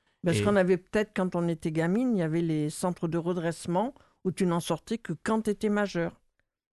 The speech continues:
Speaker 1: Mais moi, j'ai vu un gars en Corrèze qui a fait ses maisons de redressement pour viol. Et il est sorti, il s'en est pr-, il s'en est pris deux, il s'en est pris une le lendemain, il s'en est repris deux, euh,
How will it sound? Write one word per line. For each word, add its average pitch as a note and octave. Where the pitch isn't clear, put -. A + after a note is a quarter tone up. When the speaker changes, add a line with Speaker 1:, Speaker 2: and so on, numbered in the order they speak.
Speaker 1:
Mais D#3+
moi, F#3+
j'ai F#3+
vu G#3
un F#3
gars F#3+
en F3
Corrèze F3+
qui F#3+
a E3+
fait A#3
ses -
maisons F#3+
de F#3
redressement E3+
pour E3+
viol. F3
Et F#3+
il F#3+
est G3+
sorti, B3+
il G3+
s'en G#3+
est G#3
pr-, F#3+
il G#3
s'en G3+
est G3+
pris -
deux, G#3+
il F#3+
s'en G3+
est G3+
pris G3+
une A#3
le G#3
lendemain, G3
il C4+
s'en F#3
est F3+
repris A#3
deux, A#3+
euh, G#3